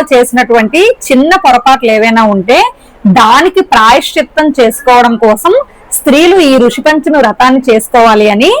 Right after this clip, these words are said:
మన శాస్త్రాలు తెలియజేస్తున్నాయి. ఈ వ్రతం ఎలా చేసుకోవాలండి? మీకు వీలైతే దగ్గరలో ఉండేటటువంటి సద్బ్రాహ్మణుల్ని పిలిపించి ఈ ఋషి పంచమి వ్రతాన్ని చేసుకోవచ్చు. అలా కుదరదు, మేము మా ఇంట్లో ఏ విధంగా చేసుకోవాలి అని అనుకుంటున్నారా?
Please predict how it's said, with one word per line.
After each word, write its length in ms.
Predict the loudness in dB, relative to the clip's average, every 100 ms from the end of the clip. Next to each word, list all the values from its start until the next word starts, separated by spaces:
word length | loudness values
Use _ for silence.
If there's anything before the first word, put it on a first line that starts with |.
| -4
మన 120 | -2 -2
శాస్త్రాలు 520 | 0 -2 -2 -2 0
తెలియజేస్తున్నాయి. 800 | 0 0 2 -2 -4 -6 -4 -4 -8 -20 -6 -2
ఈ 60 |
వ్రతం 300 | 2 2 0
ఎలా 260 | 0 2 0 0
చేసుకోవాలండి? 840 | -2 0 2 2 2 0 0 0 -4 -12 -20 -6 -2
మీకు 240 | 0 0
వీలైతే 680 | 0 2 2 0 0 -2 -2
దగ్గరలో 520 | -2 -2 0 0 2 2
ఉండేటటువంటి 840 | 2 0 0 -2 -2 -2 0 0 0
సద్బ్రాహ్మణుల్ని 840 | -2 -4 -2 -2 0 0 -2 -2
పిలిపించి 680 | -4 -4 -2 -2 0 2 0 -2 -2
ఈ 100 | 0
ఋషి 240 | 0 -2
పంచమి 320 | -2 -2 0
వ్రతాన్ని 500 | -2 -2 -2 -2 -2
చేసుకోవచ్చు. 640 | -4 -2 -2 -2 -4 -6 -6 -8 -20 -10 -2
అలా 200 | 0 0
కుదరదు, 680 | 0 0 0 0 0 0 -2 -2
మేము 360 | 0 2 2 2
మా 180 | 2 2
ఇంట్లో 380 | 0 0 0 2
ఏ 220 | 2 2
విధంగా 340 | 2 2 0 0
చేసుకోవాలి 720 | -2 -2 0 2 2 2 0 0 -2
అని 120 | -2
అనుకుంటున్నారా? 760 | -2 -2 -2 0 0 2 0